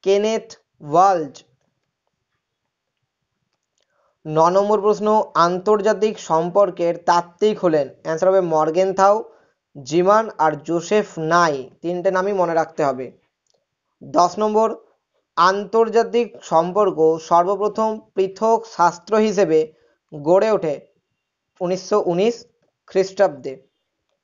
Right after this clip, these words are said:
এই ছিল দশটা most important এমসিকিউ প্রশ্ন। এবার আমরা এসএকিউ প্রশ্নগুলো দেখে নিই এবং এর সাথে আমি তোমাদের এসএকিউ প্রশ্নগুলোর অ্যান্সারও বলে দেব।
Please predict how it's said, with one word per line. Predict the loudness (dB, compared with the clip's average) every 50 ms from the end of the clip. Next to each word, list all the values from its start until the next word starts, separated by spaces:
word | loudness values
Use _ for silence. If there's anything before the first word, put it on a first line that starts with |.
| _ _
এই | 0 0 0 0
ছিল | 0 -2 -2 0 0 0 0 0
দশটা | 2 4 4 2 2 0 0 0 0
most | 2 2 0 0 0 -2 -2 -4 -8 -16 -16 _ -10 -8
important | -8 -4 0 2 2 2 2 -2 -4 -4 -4 -8 -8 -8
এমসিকিউ | -6 -6 -6 -6 -8 -8 -4 -2 0 0 0
প্রশ্ন। | -2 -4 -6 -6 -6 -8 -8 -8 -10 -14 _ _ _ _ _ _ -6
এবার | -2 0 2 4 4
আমরা | 2 2 2 0 0 0 -2 -4
এসএকিউ | -6 -6 -4 -4 -4 -6 -6 -6 -6 -6 -4 -4
প্রশ্নগুলো | -4 -4 -4 -4 -4 -2 -2 0 2 2 2 2
দেখে | 2 2 0 -2 -2 -6
নিই | -8 -10 -14 -16 _ _ _ _ _ _ _ _ _ _ -6
এবং | -2 0 0 0 0 0 -2
এর | -2 -2 0
সাথে | 0 0 0 0 0 -4 -4
আমি | -2 -2 -4 -4
তোমাদের | -4 -2 -2 0 0 0 -2
এসএকিউ | -2 -2 -2 -2 -4 -6 -4 -6 -6
প্রশ্নগুলোর | -4 -4 -4 -2 -2 -2 0 2 2 2 2 0
অ্যান্সারও | -2 -6 -6 -6 -2 0 2 2 4 2 2 -2 -8 _ _ _ _ _ _ _ -2
বলে | 0 2 2 2 0
দেব। | -2 -6 -8 -12